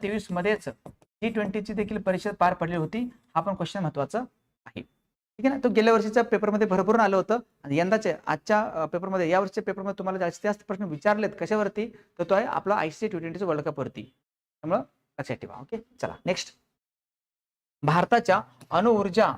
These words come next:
विभागाच्या वतीने बावीस डिसेंबर दोन हजार बावीस रोजी अटल इन्क्युबेशन सेंटर केंद्राचे उद्घाटन करण्यात आलं. अटल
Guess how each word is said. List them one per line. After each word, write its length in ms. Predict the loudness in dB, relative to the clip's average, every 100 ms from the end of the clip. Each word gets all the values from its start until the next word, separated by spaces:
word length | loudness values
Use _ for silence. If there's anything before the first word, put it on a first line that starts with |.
| -6
विभागाच्या 580 | -2 2 4 4 4 2
वतीने 440 | 2 0 0 -4 -8 _ _ 0
बावीस 320 | 2 2 -2 -6
डिसेंबर 440 | -4 0 0 2 -2
दोन 240 | -4 -4
हजार 220 | 0 2
बावीस 360 | 2 2 0 -2
रोजी 360 | -2 -2 -2 -6 _ _ 0
अटल 320 | 2 4 2
इन्क्युबेशन 500 | 0 -2 -2 -2 -2
सेंटर 320 | -2 -2 -2 -4
केंद्राचे 360 | 0 4 4 2
उद्घाटन 260 | -2 -2 0
करण्यात 240 | 0 2
आलं. 140 | -2 -2 _ _ -4
अटल 260 | 2 2